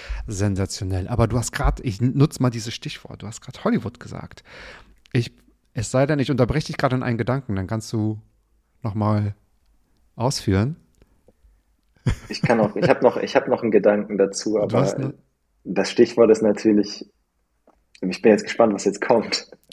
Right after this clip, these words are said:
Speaker 1: Hollywood
Speaker 2: von deiner
Speaker 1: ist ein,
Speaker 2: Seite.
Speaker 1: ist ein gutes Stichwort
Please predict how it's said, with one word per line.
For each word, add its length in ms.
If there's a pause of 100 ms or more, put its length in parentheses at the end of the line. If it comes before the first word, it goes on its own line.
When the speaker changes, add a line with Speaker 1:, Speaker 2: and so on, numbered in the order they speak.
(220)
Speaker 1:
Hollywood 220
Speaker 2:
von 60
deiner 220
Speaker 1:
ist 40
ein, 40
Speaker 2:
Seite. 440 (200)
Speaker 1:
ist 180
ein 80
gutes 260
Stichwort 560